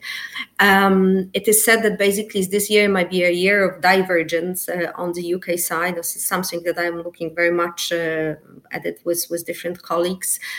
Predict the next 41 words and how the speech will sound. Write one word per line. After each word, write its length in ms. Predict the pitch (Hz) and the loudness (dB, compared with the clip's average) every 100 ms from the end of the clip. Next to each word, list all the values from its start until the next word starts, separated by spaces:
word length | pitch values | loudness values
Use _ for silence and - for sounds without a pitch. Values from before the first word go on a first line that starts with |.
| - | -2
There 120 | 180 | 0
is 80 | 180 | 2
ongoing 380 | 175 208 190 180 | 2 2 2 2
reform 420 | 180 - 185 180 | -4 -2 -2 -2
of 140 | 170 - | -2 -2
state 340 | - 185 190 | 0 0 2
aid, 400 | 185 180 180 175 | 0 2 -2 -2
ongoing 340 | 175 170 175 170 | -4 -2 -2 -2
reform 400 | 170 180 175 175 | -6 -6 -4 -6
of 120 | - | -4
public 300 | 180 175 - | -4 -4 -12
procurement 600 | 180 - 208 196 190 190 | -14 0 2 4 0 2
rules 340 | 185 185 180 | 2 2 2
that 140 | 180 180 | -2 -2
might 200 | 175 175 | -4 -4
obviously 340 | 175 - - 190 | -6 -10 -6 -2
impact 460 | 185 185 165 - | -2 -2 -6 -6
the 40 | 170 | -2
way 320 | 170 170 175 | 0 0 -2
under 380 | 165 170 175 175 | -4 -2 -2 0
which 340 | 170 175 - | -2 -2 -2
the 300 | 170 165 170 - - - - | -2 -2 -4 -10 -12 -12 -8
current 380 | - 180 175 170 | 2 4 4 0
trading 420 | - 170 170 180 | 0 0 0 -4
arrangements, 760 | - 175 175 175 180 175 170 - | -4 -2 -2 -2 -4 -6 -4 -2
uh, 200 | 175 160 - | -2 -2 -6
are 100 | 165 | -4
done 280 | 175 170 | -2 0
with 200 | 170 160 | -2 -4
the, 460 | 175 170 165 165 - - 165 160 - _ - | 0 0 0 -6 -10 -14 -14 -16 -20 _ -4
with 180 | 180 170 | -2 -2
the 140 | - | -6
E 60 | 82 82 | -6 -6
U. 80 | - _ _ _ _ | -8 _ _ _ _
So 120 | - | -2
I 20 | 165 | -2
would 140 | 185 | 2
say 180 | 175 160 | 2 2
that's, 360 | 160 - - | 0 0 -6
that's 260 | - 170 175 | 0 -2 0
basically 600 | 180 175 180 175 175 | -2 -2 -4 -2 -2